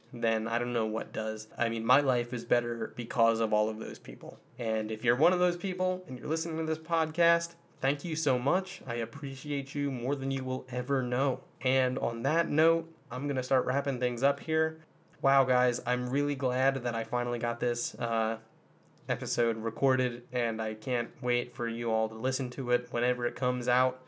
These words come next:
Real quick, uh, you can subscribe to this podcast, you know, so that every time I release a new episode, which will hopefully be once a week, uh, you will get updated, or it'll be in your library, sitting there ready and waiting for you.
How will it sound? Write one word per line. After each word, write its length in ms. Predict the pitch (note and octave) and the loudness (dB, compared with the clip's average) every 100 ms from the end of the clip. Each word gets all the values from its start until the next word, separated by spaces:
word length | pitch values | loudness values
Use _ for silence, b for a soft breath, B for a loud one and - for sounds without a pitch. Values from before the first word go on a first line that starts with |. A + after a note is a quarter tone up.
| B | B
Real 220 | C#3 C#3+ D#3+ | -2 0 2
quick, 320 | E3+ F3+ - - - | 2 2 -2 -14 -4
uh, 300 | B2+ A#2+ A2+ - | -2 0 -2 -4
you 140 | B2 B2 | -6 0
can 480 | A#2 A2+ A2 G#2+ G#2+ | 0 0 -2 -6 -10
subscribe 800 | - A2+ A#2+ - A#2+ C3+ D3+ C#3+ | -10 -10 -8 0 2 2 -2 -4
to 80 | D3+ | -2
this 160 | C#3+ C#3+ | -2 -2
podcast, 680 | C3+ C3+ C3+ D#3 E3+ E3 B2+ | -2 0 0 0 0 -4 -4
you 100 | A#2+ | -2
know, 100 | A#2 | 0
so 140 | A#2+ | 0
that 240 | A2+ A2+ B2 | 0 0 0
every 240 | B2+ C3 | -2 -2
time 220 | C3 B2 | -4 0
I 40 | B2 | 0
release 300 | B2 B2 B2 | 0 -4 -4
a 40 | |
new 160 | A#2+ A#2 | -2 -2
episode, 500 | A#2+ C3+ C#3+ C#3 B2 | -2 -2 -2 -2 -2
which 240 | B2 - | -4 -4
will 280 | C3 A#2+ C3+ | -4 -2 -2
hopefully 500 | C#3 C3+ C3+ C3+ C3+ | -4 -8 -8 -6 -6
be 220 | B2+ C3+ | -4 -4
once 280 | C3 B2+ C3 | -2 -4 -4
a 40 | |
week, 420 | B2 A#2+ D#3+ - - B B | -6 -4 -4 -8 -20 B B
uh, 240 | B2+ B2 A#2+ | 0 0 0
you 540 | A#2+ C3 C3 B2+ C3 | -2 -4 -4 -8 -8
will 260 | B2+ C3+ C#3 | -4 -2 0
get 180 | C3+ C#3 | 2 2
updated, 480 | C#3+ E3 D#3 D#3+ D3 | 2 2 0 2 0
or 120 | A#2+ | 0
it'll 440 | A#2+ B2+ B2 A#2 - | -2 -2 -2 -2 -8
be 160 | C3+ C#3 | -6 -4
in 100 | C#3+ | -2
your 120 | C#3 | -2
library, 800 | C3 C3+ C#3 C#3+ C#3 C#3+ C#3+ C#3 | 0 0 2 4 4 2 0 -2
sitting 320 | - C#3 C#3+ | -2 -2 -2
there 240 | C#3 C3+ C3 | 0 0 2
ready 300 | C3 C#3+ D3 | 2 2 0
and 120 | C#3+ | 0
waiting 260 | F3 D#3+ | -2 -4
for 200 | A#2 A#2+ | -6 -4
you. 300 | A2+ A2+ G#2+ | -4 -4 -8